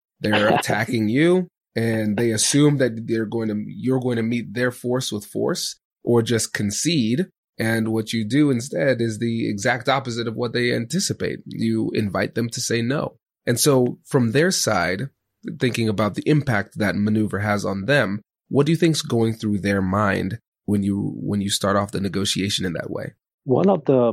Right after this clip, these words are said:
Speaker 2: purpose of the, one of the steps of tactical vulnerability is to help the other person feel safe, that they're in control, that yes, you wanna fire us, you can, but have you considered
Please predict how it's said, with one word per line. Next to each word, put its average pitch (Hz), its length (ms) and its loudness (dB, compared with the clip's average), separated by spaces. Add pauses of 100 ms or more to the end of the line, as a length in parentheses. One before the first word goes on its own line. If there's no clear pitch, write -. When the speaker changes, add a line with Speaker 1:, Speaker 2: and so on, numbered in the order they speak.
(120)
Speaker 2:
purpose 135 560 2
of 117 240 2 (340)
the, 127 60 0
one 135 160 4
of 127 60 -2
the 123 80 2
steps - 500 0
of 107 200 0
tactical 120 600 2
vulnerability 107 640 4
is 104 220 2
to 113 120 2
help 120 280 2
the 107 100 4
other 104 160 2
person 104 480 0
feel 101 160 4
safe, - 500 -2 (280)
that 120 160 2
they're 123 200 4
in 113 160 -2
control, - 720 0 (300)
that 110 140 6
yes, 123 280 2
you 127 80 4
wanna 127 200 4
fire 110 420 2
us, 95 180 -2
you 101 120 4
can, - 460 2 (300)
but 113 200 0
have 104 160 2
you 110 100 2
considered 95 560 0